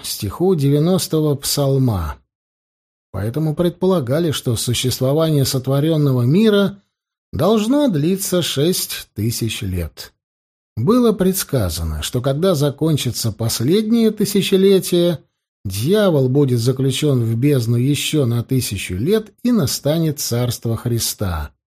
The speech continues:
Оно описано в двадцатой главе Откровения,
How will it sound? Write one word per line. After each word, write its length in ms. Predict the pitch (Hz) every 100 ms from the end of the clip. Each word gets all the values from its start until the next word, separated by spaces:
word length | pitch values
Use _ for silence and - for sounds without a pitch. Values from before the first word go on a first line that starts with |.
| _ _ _ _ _ -
Оно 260 | 170 190
описано 500 | 113 120 113 104 95
в 60 | 87
двадцатой 560 | 107 104 - 156 147
главе 360 | 110 117 110 120
Откровения, 840 | 113 - 117 117 101 90 80 76